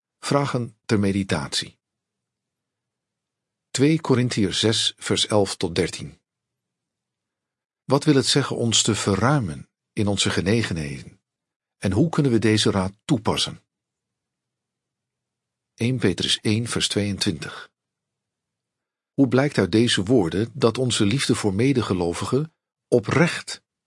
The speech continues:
ongeveinsd en hartelijk moet zijn?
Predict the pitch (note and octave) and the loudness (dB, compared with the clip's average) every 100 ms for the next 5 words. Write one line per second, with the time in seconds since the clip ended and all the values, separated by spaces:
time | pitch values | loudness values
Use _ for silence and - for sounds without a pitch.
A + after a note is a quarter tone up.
0 | _ - C#3+ A#2+ G#2 - C#3 C3+ D#2+ - | _ 0 0 0 -2 0 -2 -2 -4 -6
1 | - F#2 D#2+ - D#3+ - F2+ - D#2+ - | -4 -4 -4 -2 -2 -2 -4 -4 -4 -2
2 | D2 C2 | -4 -10